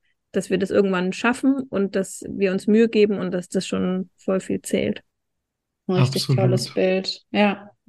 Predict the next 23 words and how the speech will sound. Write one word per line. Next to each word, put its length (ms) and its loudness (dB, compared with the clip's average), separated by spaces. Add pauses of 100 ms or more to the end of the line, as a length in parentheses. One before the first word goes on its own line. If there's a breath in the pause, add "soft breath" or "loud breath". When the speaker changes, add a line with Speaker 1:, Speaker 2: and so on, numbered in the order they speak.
(680)
Speaker 1:
Hm. 60 6
Speaker 2:
Mega. 300 4 (200)
Da 80 4
kann 200 2
man 120 6
sich's 240 2
richtig 280 2
gut 140 0
vorstellen. 360 2
Sonja, 240 2
das 200 0
war 80 4
jetzt 140 2
echt 220 -4
ein 240 0 (500 loud breath)
richtig 300 2
schöner 300 6
Schlusssatz 720 2
für 180 0
dieses 380 0
Gespräch 680 4
mit 160 2
dem, 440 2